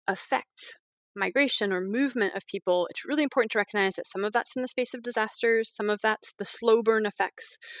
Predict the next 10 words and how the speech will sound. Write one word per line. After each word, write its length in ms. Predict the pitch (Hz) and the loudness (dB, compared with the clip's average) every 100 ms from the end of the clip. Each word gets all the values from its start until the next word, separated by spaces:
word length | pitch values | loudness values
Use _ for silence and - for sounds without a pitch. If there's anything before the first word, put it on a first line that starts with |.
| - _ | -20 _
Um, 240 | 185 180 - | 0 0 0
if 180 | 220 208 | 0 0
an 80 | 208 | 0
area 260 | 202 196 | 4 4
gets 320 | 190 190 - - | 4 0 -2 -10
drier 400 | - 190 190 190 | 0 2 4 2
and 160 | 185 190 | 0 -2
drier 460 | 185 180 180 180 - | 0 2 2 0 -2
and 120 | 180 | -4
more 340 | 185 185 180 | -2 0 0